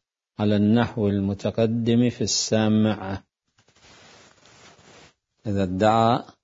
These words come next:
النقص في الشم يقول عليه القسامة كما تقدم فيما إذا ادعى النقص في السمع.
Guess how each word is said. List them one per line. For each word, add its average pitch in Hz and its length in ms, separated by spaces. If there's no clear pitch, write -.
النقص 107 760
في - 140
الشم 110 680
يقول 110 280
عليه 110 340
القسامة 123 540
كما 123 320
تقدم 107 600
فيما 101 440
إذا 95 120
ادعى 104 580
النقص 98 500
في 95 220
السمع. 95 720